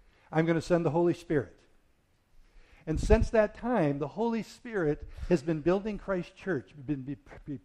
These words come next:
pre-, preparing, preparing his bride. All who will receive him as their Lord and Savior can become part of his family, become part of his church.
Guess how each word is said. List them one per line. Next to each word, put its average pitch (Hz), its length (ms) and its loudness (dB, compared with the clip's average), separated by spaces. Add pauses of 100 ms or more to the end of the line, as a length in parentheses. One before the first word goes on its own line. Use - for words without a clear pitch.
(120)
pre-, - 220 -14
preparing, 165 920 0 (480)
preparing 202 720 -4
his 170 180 -4
bride. 147 520 -4 (1080)
All 220 400 6
who 202 180 -2
will 220 380 6
receive 202 720 -6
him 170 380 -2
as 147 180 0
their 160 180 -4
Lord 175 280 -6
and 170 120 -16
Savior 156 600 -10 (1080)
can 175 140 2
become 170 360 -4
part 190 320 2
of 185 60 -6
his 185 160 -8
family, 185 380 -6
become 143 300 -12
part 170 260 -6
of 160 80 -8
his 156 120 -14
church. - 600 -14